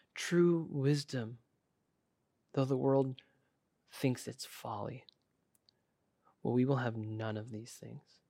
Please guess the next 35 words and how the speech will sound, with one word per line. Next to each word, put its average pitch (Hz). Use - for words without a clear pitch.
until 120
we 139
choose 120
to -
climb 123
up 127
on 113
that 123
tree 117
and 117
put -
to 113
death 113
our 117
self-will 113
and 120
say, 120
"Not 113
my 120
will, 117
but -
yours 117
be 175
done." 107
The 127
message 143
of 131
the 135
gospel 127
is 127
that 123
death 135
leads 127
to -
life, 113